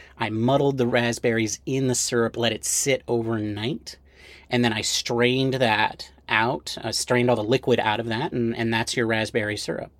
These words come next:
Uh, and then, uh, combine that with, um, with three ounces of, of pineapple juice. Now, that's the weak. In, in the other cocktail that I did last week, we just used the water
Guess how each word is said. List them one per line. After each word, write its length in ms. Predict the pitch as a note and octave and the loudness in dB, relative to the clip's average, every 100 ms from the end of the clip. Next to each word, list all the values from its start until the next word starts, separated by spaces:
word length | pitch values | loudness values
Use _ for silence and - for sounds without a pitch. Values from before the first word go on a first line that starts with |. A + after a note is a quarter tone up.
| - | -12
Uh, 480 | A2 G#2+ G#2 G#2 G#2+ | -6 -4 -4 -6 -8
and 260 | A2 A#2+ A#2+ | -4 -2 0
then, 380 | B2 B2 A#2+ A#2+ - - - - - - - | 0 0 0 -4 -8 -20 -20 -20 -20 -8 -2
uh, 120 | A2+ | 0
combine 440 | - A#2+ C3 D#3+ | 2 6 8 8
that 280 | C3+ A#2 A2+ A#2+ | 6 4 2 0
with, 640 | A2+ A2 A2 A2 - - A#2+ | -2 0 -2 -4 -10 -16 -8
um, 420 | G#2 G2 G2 F#2 - - - - | -6 -6 -8 -12 -14 -16 -16 -12
with 300 | A2+ G#2+ G#2 | -8 -8 -8
three 340 | - A3 D#4 | -2 2 4
ounces 800 | - G#2+ G#2+ - A#2+ A#2 A2 - - | 4 2 -2 -4 -4 -2 -2 -4 -4
of, 360 | A#2+ A2 G#2+ - | -4 -2 -4 -6
of 160 | A#2 - | -8 2
pineapple 420 | G#3 F#3 - A2 | 4 6 2 -2
juice. 320 | G#2 G2 - | -6 -8 -2
Now, 160 | C3 B2+ | 2 6
that's 300 | D3+ F#3 - | 6 6 2
the 120 | B2 | 0
weak. 520 | C3 D#3+ - - - - - | 2 -2 -4 -12 -20 -12 -2
In, 240 | C#3+ C#3 | 0 0
in 140 | C#3 | 0
the 120 | C#3 D#3+ | 4 6
other 160 | A3 | 6
cocktail 380 | - E3 - D3+ | 4 2 2 2
that 100 | C3+ | 2
I 60 | A#2+ | 2
did 160 | B2+ | 0
last 260 | A#2 A#2 - | 2 0 0
week, 280 | B2+ E3+ C#3 | -4 -2 -2
we 80 | |
just 280 | B2+ C#3 - | 0 0 0
used 260 | C3 A#2+ B2 | -2 -2 -2
the 60 | |
water 540 | A2 G#2 G#2 C3 E3 | -4 -2 -2 -2 -2